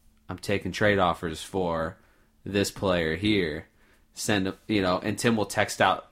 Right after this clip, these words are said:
everyone in the group and be like, "Hey, by the way, what's his name's on the block?" You know what I mean? And, uh,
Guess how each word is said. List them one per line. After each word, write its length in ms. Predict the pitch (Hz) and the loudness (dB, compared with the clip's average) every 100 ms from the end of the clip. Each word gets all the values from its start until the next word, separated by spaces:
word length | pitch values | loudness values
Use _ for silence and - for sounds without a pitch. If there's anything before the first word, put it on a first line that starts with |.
| - | 0
everyone 420 | 107 107 104 92 | 2 2 0 -2
in 60 | |
the 60 | 87 | -4
group 360 | 90 117 98 - | -4 -2 -2 -4
and 80 | 85 | -10
be 60 | |
like, 160 | 78 82 | -8 -4
"Hey, 240 | 101 95 | -2 0
by 180 | 87 82 | 0 -2
the 80 | 82 | 0
way, 360 | 95 104 90 - _ _ _ _ _ - - _ | 2 2 2 -4 _ _ _ _ _ -20 -20 _
what's 220 | 85 92 - | -6 -6 -6
his 140 | 87 | -6
name's 260 | 92 85 92 | -4 -4 -4
on 120 | 87 | -4
the 60 | |
block?" 540 | 85 107 107 87 - - - | 0 6 8 6 2 -10 -14
You 120 | - 95 | -8 -6
know 60 | |
what 80 | 92 | -4
I 40 | 92 | -4
mean? 300 | 98 104 113 - - - _ _ - | -4 -4 -8 -16 -20 -20 _ _ -16
And, 380 | 95 87 85 82 | -12 -10 -10 -10
uh, 240 | 82 - | -8 -10